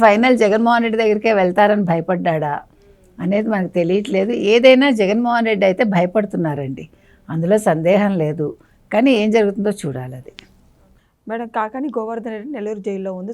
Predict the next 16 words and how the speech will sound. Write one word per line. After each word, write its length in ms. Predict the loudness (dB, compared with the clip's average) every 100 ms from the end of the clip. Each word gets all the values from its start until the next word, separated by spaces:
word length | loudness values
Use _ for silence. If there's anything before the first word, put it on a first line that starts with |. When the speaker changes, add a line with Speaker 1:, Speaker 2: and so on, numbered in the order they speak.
| -10
Speaker 2:
చూశారు, 400 | -10 -10 -12 -10 -10
మరి 120 | -8 -10 -12 -12 -6
విడుదలై 360 | -4 -2 0 -2 -4
బయటకు 260 | -6 -8 -8
కూడా 120 | -10 -10
వచ్చారు. 260 | -12 -14 -16 -10 -8
వచ్చిన 280 | -8 -6 -6 -6
తర్వాత 260 | -10 -10 -10
ఈరోజు 200 | -10 -12 -14
ప్రెస్ 200 | -16 -16
మీట్ 140 | -16 -14
పెట్టి 260 | -14 -14 -14 -14 -16 _ _ _ -12 -10
ఇప్పుడు 160 | -10 -8
కూటమి 260 | -8 -8 -10
ప్రభుత్వం 340 | -10 -10 -10 -12
మీద 100 | -12